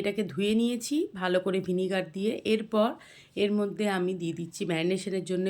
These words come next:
প্রথমে লবণ দিয়ে দিলাম, তারপর দিয়ে দিলাম বড় চামচের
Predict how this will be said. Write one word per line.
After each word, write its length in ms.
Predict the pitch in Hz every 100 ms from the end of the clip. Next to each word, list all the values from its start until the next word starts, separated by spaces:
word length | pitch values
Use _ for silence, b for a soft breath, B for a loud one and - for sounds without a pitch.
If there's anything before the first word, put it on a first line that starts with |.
| 190
প্রথমে 260 | 165 170 165
লবণ 260 | 156 147 185 202
দিয়ে 140 | 208
দিলাম, 220 | 214 220 220 - b b b -
তারপর 320 | 175 180 208 202
দিয়ে 120 | 202 196
দিলাম 240 | 208 214 233 277 214
বড় 140 | 170 180
চামচের 400 | 190 185 180 185